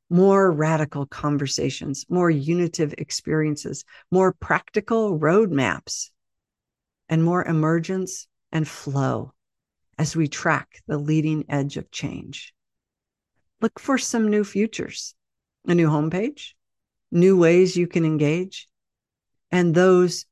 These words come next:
two new series I'm so excited to announce and tell you all about,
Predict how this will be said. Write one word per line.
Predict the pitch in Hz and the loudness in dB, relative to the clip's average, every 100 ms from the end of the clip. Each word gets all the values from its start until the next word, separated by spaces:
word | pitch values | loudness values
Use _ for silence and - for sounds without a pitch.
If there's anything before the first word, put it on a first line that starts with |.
| _ - | _ -10
two | - 233 | 0 2
new | 220 220 | 4 2
series | - 208 220 240 254 - | 0 2 2 2 -2 -4
I'm | 156 156 175 | -6 -4 -6
so | - - 185 175 202 | -8 -2 2 2 0
excited | 165 - - 180 175 185 185 - _ _ - | -4 -6 -2 0 2 0 -2 -8 _ _ -4
to | 190 180 | 2 2
announce | - 160 156 156 170 180 196 - - - | 2 0 2 2 4 2 0 -4 -8 -4
and | 170 | -2
tell | - 180 180 | 0 2 4
you | 180 - | 4 2
all | 170 170 | 2 2
about, | 160 156 160 175 | 2 2 2 2